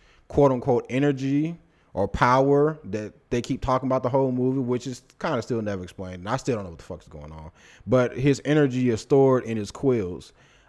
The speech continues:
I don't know what the fuck game that is from, but I, or comic book or anything. I've never heard of Sonic having energy stored within his quills. Whatever.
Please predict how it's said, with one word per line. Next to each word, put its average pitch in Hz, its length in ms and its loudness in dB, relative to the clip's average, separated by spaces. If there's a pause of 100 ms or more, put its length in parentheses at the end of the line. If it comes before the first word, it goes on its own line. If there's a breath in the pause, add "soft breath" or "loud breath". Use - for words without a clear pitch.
I 127 60 -2
don't 160 80 0
know 156 80 2
what 127 80 0
the 110 80 -4
fuck 147 300 2
game 139 300 4
that 147 200 6
is 117 80 -2
from, 113 340 -2
but 104 80 -4
I, 117 180 0
or 135 300 6
comic 147 380 2
book 139 340 2
or 123 200 0
anything. 117 580 0
I've 117 240 -2
never 127 340 2
heard 127 220 4
of 110 100 -4
Sonic 123 480 -4
having 120 360 -2
energy 131 420 -2
stored 131 340 0
within 110 220 -6
his 104 140 -10
quills. 131 480 2 (480 soft breath)
Whatever. 104 720 2